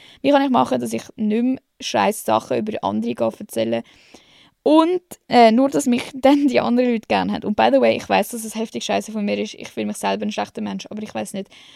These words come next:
wie ich da wieder rauskomme. Also, erstens, du bist kein schlechter Mensch. Es ist, es ist blöd, aber so, wir machen's alle. Wir haben das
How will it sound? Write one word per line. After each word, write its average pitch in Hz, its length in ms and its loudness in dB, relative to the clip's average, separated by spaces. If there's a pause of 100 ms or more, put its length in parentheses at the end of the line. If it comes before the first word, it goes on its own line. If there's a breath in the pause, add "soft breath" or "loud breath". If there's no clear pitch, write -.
(100)
wie 220 100 -6
ich 214 80 -8
da 214 140 -4
wieder 190 240 -4
rauskomme. 180 420 -14 (240 loud breath)
Also, 190 300 -2
erstens, - 260 -4
du 185 60 -14
bist - 140 -14
kein 202 120 -8
schlechter 185 340 -8
Mensch. 214 380 -10 (160 soft breath)
Es 196 160 -8
ist, - 300 -10 (180)
es 202 180 -6
ist 226 360 -6
blöd, 165 400 -6 (320 loud breath)
aber 190 180 -2
so, 190 100 -6
wir 208 120 -2
machen's 202 420 -8
alle. 175 240 -2
Wir 190 260 -6
haben 202 120 -8
das - 160 -12